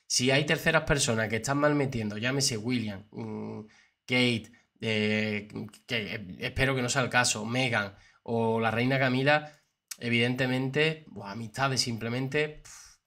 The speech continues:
va a ser complicado. Bueno, el experto real añadió, y cito palabras textuales, "En última instancia, el éxito de este viaje y la posible reconciliación entre el rey Carlos y Harry dependerán de que ambas partes estén abiertas y comprometidas a resolver su diferencia.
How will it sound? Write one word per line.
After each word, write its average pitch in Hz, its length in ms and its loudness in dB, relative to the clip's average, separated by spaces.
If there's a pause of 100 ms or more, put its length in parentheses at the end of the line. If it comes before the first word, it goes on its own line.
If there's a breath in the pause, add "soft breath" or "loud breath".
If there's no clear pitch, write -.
(180)
va 127 60 -6
a 120 40 0
ser 143 180 2
complicado. 104 640 -6 (800 soft breath)
Bueno, 139 260 6
el 139 80 8
experto 147 340 6
real 156 300 8
añadió, 139 320 4
y 147 60 0
cito 143 260 -2
palabras 147 300 2
textuales, 151 580 0
"En 139 100 0
última 151 280 -2
instancia, 151 400 2
el 143 80 2
éxito 147 400 2
de 143 80 2
este 143 180 0
viaje 120 340 2
y - 20 2
la 131 120 2
posible 123 360 -2
reconciliación 123 680 -2
entre 120 160 -4
el 107 80 -4
rey 117 100 -4
Carlos 113 240 -2
y 107 60 -6
Harry 135 460 -2 (260)
dependerán 120 800 2
de 139 120 0
que 143 80 4
ambas 147 220 4
partes 139 300 2
estén 147 180 0
abiertas 135 360 0
y 139 40 -2
comprometidas 131 580 -2
a 127 40 -4
resolver 120 340 -4
su 113 100 -6
diferencia. 131 800 -2